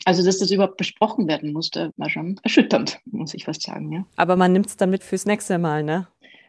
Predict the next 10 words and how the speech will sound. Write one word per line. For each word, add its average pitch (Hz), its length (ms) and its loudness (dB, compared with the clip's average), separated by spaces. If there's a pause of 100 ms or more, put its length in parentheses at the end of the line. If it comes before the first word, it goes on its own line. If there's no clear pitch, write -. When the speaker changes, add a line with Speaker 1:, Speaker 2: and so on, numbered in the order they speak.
Speaker 1:
Man 196 120 6
nimmt's - 280 6
mit 214 240 6
und 285 280 8
ich 185 180 2
für 208 120 0
mich 208 180 2
versuche 202 300 0
das 208 180 -2
halt 202 320 0